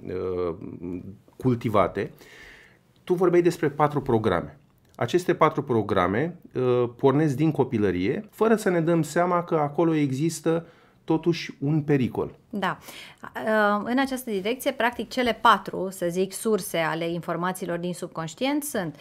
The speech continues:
Speaker 2: după cum ai început tu cu primul nivel, ar fi acest nivel, îi zicem noi generic, de bază. Adică este baza care ne-a fost așezată în mintea subconștientă în copilăria noastră. Conversațiile adulților devin vocea interioară a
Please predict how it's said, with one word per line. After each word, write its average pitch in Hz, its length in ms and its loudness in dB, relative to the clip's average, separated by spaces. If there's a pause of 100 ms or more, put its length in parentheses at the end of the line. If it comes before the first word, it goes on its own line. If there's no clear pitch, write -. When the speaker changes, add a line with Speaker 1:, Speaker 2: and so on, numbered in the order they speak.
(260)
Speaker 2:
după 214 220 -4
cum 214 160 -6
ai 190 140 -4
început 190 400 -8
tu 202 120 -6
cu 180 320 -6
primul 190 260 -2
nivel, 220 380 -4
ar 220 160 -2
fi 247 260 -4
acest 233 300 -4
nivel, 214 440 -4
îi 214 120 -4
zicem 208 340 -6
noi 196 160 -4
generic, 185 400 -4
de 165 180 -6
bază. 147 420 0 (280)
Adică 247 300 -2
este 226 320 -2
baza 247 600 0
care 220 460 -2
ne-a 214 140 -2
fost 247 220 -8
așezată 220 560 -2
în 190 100 -2
mintea 202 280 -2
subconștientă 262 600 -4
în 240 60 -4
copilăria 202 500 -4
noastră. 147 460 -8 (360)
Conversațiile 233 880 0
adulților 233 760 -2
devin 214 320 0
vocea 220 280 -2
interioară 190 460 -2
a 170 100 -4